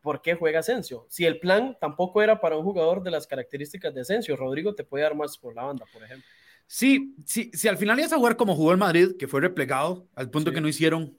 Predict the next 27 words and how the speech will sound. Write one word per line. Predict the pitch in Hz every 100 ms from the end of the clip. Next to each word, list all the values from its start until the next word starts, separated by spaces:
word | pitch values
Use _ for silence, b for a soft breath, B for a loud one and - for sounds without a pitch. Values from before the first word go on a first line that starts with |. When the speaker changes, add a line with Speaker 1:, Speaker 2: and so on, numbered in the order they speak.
| _ _
Speaker 2:
ningún | 127 123 120 160 170 139
<laughs> |
tiro | 180 160
a |
marco, | 156 151 147
como | 143 135
vos | 139
dijiste, | 143 143 180 185 b b b b b b _ _ _
pues | 147 127 151
dame | 135 165
la | 214
verti-, | 180 - 143 156 143 143 151
el, | 143 143
el, | 143 135 -
la | 135
verticalidad | 127 131 - _ 139 147 135 143 165
que | 180
me | 156
da | 135
Rodrigo, | 160 151 277 143
¿verdad? | 123 160 160
Speaker 1:
Ujú. | 127 123 123 185
Speaker 2:
Más | 135 156 -
que | 202
un | 202
Asensio | 208 226 214 - 233 233
que, | 185